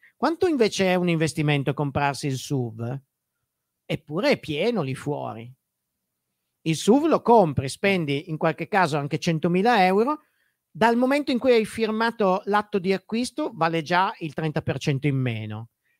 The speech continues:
E poi ti mangerà benzina nella tua vita, diventa un costo e basta. Quel lavoro lì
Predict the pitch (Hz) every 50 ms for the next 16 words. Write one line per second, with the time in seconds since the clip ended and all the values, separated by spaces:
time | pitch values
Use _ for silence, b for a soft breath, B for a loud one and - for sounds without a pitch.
0 | _ _ - 165 - - 160 196 233 - 330 285 208 156 147 139 147 156 147 147
1 | 139 135 147 156 165 165 143 156 156 160 190 226 269 277 233 180 151 143 - 170
2 | 180 180 175 175 208 - - - 135 131 131 139 151 170 - 262 220 170 135 -
3 | 185 196 202 175 131 - - 151 143 - _ _ - 160 151 131 135 147 127 104
4 | - - - - - - 98 95 104 - _ _ _ _ _ _ _ _ - 175
5 | 226 294 311 302 208 196 196 208 214 202 180 170 147 127 117 117 135